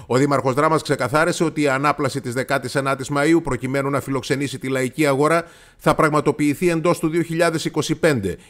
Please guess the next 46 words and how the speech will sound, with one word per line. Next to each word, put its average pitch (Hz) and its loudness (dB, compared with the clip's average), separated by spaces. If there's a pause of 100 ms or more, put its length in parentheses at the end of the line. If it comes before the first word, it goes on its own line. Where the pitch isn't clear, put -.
είτε 180 0
εξασφαλιστεί 143 0
η 147 2
χρηματοδότηση 143 0
είτε 170 0
όχι. 104 2 (260)
Είπε 139 0
ότι 147 2
γίνονται 160 0
κινήσεις 165 -2
προκειμένου 131 -4
να 143 0
βρεθούν 135 -2
τα 156 0
χρήματα, 123 0 (240)
αλλά 120 -2
στην 135 -2
περίπτωση 151 0
που 147 0
αυτές 135 -2
δεν 170 2
καρποφορήσουν, 156 0
ο 127 0
Δήμος 139 0
Δράμας 165 2 (180)
είναι 175 2
αποφασισμένος 151 0
να 156 2
υλοποιήσει 143 0
από 139 0
μόνος 127 -2
του 147 -6
το 170 2
έργο. 82 2 (380)
Σημείωσε 185 4
ότι 175 0
ο 156 4
χώρος 180 4
αρκεί 165 2
για 151 2
όλους 170 4
τους 139 -4
δραμηνούς 131 -2
παραγωγούς 120 0
και 131 -4
μικροπολιτές, 123 -2